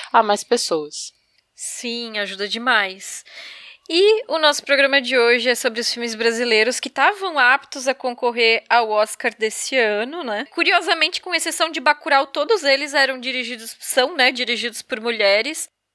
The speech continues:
Speaker 2: Então, Bacurau vem colecionando aí prêmios tanto em festivais, né, internacionais, como de veículos de mídia e associações de crítica internacionais.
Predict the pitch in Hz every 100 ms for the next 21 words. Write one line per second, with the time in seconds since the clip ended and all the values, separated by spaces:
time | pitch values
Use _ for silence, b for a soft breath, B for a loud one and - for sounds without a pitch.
0 | B - 262 247 294 294 320 262 254 285
1 | 285 214 208 262 - 277 269 294 254 247
2 | 240 240 - 240 240 233 220 - B B
3 | B _ 269 269 311 330 294 - 262 285
4 | 269 294 247 247 233 247 240 220 220 233
5 | 226 214 - 220 247 226 226 262 226 196
6 | 220 247 - 240 240 226 233 254 240 240
7 | 262 254 220 247 226 247 262 247 233 233
8 | 247 240 233 240 226 233 214 220 - 240
9 | 226 226 220 - 262 233 208 269 381 -